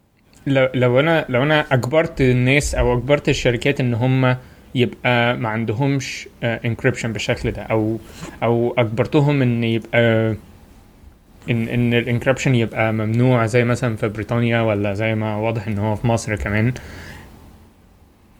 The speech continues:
إزاي ده هيحل المشكلة؟ إذا كان السوفت وير نفسه بتاع الانكربشن مازال موجود بره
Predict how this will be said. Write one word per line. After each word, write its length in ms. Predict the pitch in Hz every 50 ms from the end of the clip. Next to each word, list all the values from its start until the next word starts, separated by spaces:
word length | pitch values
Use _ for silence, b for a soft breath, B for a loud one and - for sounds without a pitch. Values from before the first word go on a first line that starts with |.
| _ _ _ - - - - -
إزاي 220 | 123 113 160 170
ده 100 | 175 185
هيحل 360 | 175 160 151 131 - 160 151 151
المشكلة؟ 480 | 139 127 113 - - - 131 117 117 -
إذا 120 | 123 107 120
كان 160 | - 175 190
السوفت 300 | 185 - 190 175 - -
وير 200 | 165 170 175 156
نفسه 340 | 151 156 156 - - 147 139
بتاع 240 | 131 131 - 143 147
الانكربشن 600 | 147 139 131 110 - 151 143 - - 151 143 135
مازال 300 | 127 120 117 156 202 220
موجود 380 | 202 185 147 147 190 214 165 147
بره 260 | 165 156 139 110 101